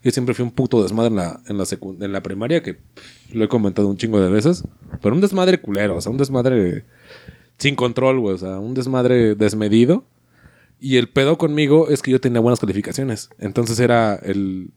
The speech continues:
el niño listo, que era un puto cagadero, güey. Y me acuerdo mucho que mi jefa era de las que recibía el diploma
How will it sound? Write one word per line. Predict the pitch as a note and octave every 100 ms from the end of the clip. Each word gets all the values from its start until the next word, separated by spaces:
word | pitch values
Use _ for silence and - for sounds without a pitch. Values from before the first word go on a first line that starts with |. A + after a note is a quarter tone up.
| -
el | F2+
niño | A2+ D3+
listo, | F3 G3 - A3 D4+ _ _ -
que | A#2+
era | A#2
un | A#2+
puto | A#2+ B2 -
cagadero, | G#2 G2 G#2+ D3 A#2+
güey. | G2 G2 _ _ _ _ _ _ _ _ _ _ _ _ _ - -
Y | B2
me | B2
acuerdo | B2 C#3+
mucho | D3 C#3+
que | C#3
mi | G#2+
jefa | G#2 B2 C3+
era | C3 B2+
de | G#2 -
las | G#2 G2
que | A2
recibía | G#2+ A#2+ A2+
el | C#3+
diploma | D3 D3+ D#3+ F#3+ D#4+